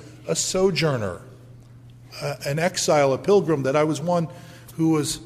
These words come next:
not from there. I, we, we had many times, there were thirty of us that were on the trip together, and, and we were college students, and, and I'm sad to say there were plenty of times where we were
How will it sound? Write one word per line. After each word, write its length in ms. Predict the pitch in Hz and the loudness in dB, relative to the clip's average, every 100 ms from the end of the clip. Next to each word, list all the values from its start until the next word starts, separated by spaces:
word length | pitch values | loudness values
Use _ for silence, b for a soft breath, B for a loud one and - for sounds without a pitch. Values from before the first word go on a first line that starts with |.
| - - | -16 -12
not 260 | 147 160 156 | -2 -2 0
from 220 | 170 165 | 0 2
there. 240 | 147 143 | 4 6
I, 120 | 151 143 | 6 4
we, 360 | 139 143 160 | -2 -2 0
we 140 | 156 170 | 2 2
had 260 | 170 147 | 2 0
many 280 | 143 170 180 | 2 2 2
times, 280 | 175 147 147 | 0 -2 0
there 100 | 170 | -2
were 60 | |
thirty 400 | 170 170 170 170 | 0 2 2 4
of 180 | 160 135 | 4 2
us 280 | 143 135 - | 0 -4 -10
that 200 | - 147 | -8 -6
were 160 | 143 143 | -4 -4
on 140 | 147 | -4
the 80 | 143 | -6
trip 240 | - 139 | -10 -12
together, 460 | - 139 131 131 143 B B B B B - | -10 -6 -4 -4 -8 B B B B B -4
and, 220 | 143 139 - 143 | -4 -4 -8 -6
and 240 | 135 127 | -4 -2
we 80 | 143 | -2
were 80 | 156 | -2
college 400 | - 160 151 131 | 2 4 4 2
students, 540 | - 143 151 170 - | -2 -2 0 -2 -4
and, 240 | 143 135 | -4 -6
and 180 | 139 135 | -8 -6
I'm 140 | 131 123 | -6 -2
sad 260 | 165 170 | 2 2
to 80 | 156 | 0
say 240 | - 147 | -2 0
there 140 | 147 147 | 2 2
were 120 | 147 B B - | 0 B B 0
plenty 240 | 190 185 | 4 4
of 100 | 180 | 4
times 400 | 180 165 160 - | 2 0 0 -2
where 160 | 160 151 | 0 2
we 160 | 147 | 4
were 220 | 165 156 | 4 2